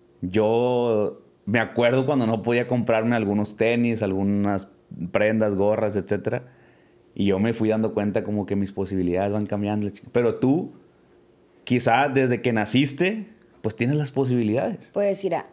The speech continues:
Speaker 2: de chiquita no era que usaba ropa de marca, ¿sabes? Que yo me acuerde.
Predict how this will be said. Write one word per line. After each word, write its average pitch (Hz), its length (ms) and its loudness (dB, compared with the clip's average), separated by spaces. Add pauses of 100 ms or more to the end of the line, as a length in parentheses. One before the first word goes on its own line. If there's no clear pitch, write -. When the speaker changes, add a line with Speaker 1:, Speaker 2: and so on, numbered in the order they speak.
Speaker 2:
de 202 300 -6
chiquita 208 680 -8
no 196 120 0
era 190 260 -4
que 208 140 -10
usaba 165 560 -6
ropa 175 500 -6
de 175 120 -6
marca, 151 260 -10
¿sabes? 165 200 -10
Que 170 180 -6
yo 170 100 -2
me 202 140 0
acuerde. 185 400 -2